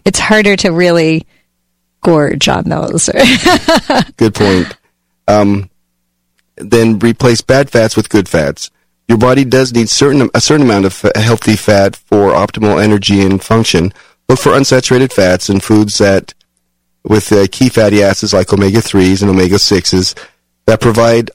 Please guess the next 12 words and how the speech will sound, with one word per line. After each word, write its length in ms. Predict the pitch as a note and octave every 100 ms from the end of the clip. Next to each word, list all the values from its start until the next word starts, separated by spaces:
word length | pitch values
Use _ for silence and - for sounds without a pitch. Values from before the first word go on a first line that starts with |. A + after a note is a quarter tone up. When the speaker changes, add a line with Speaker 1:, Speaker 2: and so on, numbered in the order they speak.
| A2+
Speaker 2:
heart 280 | A2+ C#3
healthy 480 | - G#2 F#2+ A2 G#2+
and 180 | G#2 G#2
joint 200 | A#2 A#2
lubricating 440 | A#2+ A#2 G#2+ G2+
qualities. 460 | G#2 A2 G2+ D#2+ D2+
Remember 360 | F#2+ G#2 A2 G#2
that 180 | G2 -
all 380 | G#2 B2 B2+ B2+ - -
fat 340 | G2 F#2 F2 - -
has 220 | F#2+ F#2
calories, 680 | - C#3+ C3 E2+ D2+ D#2+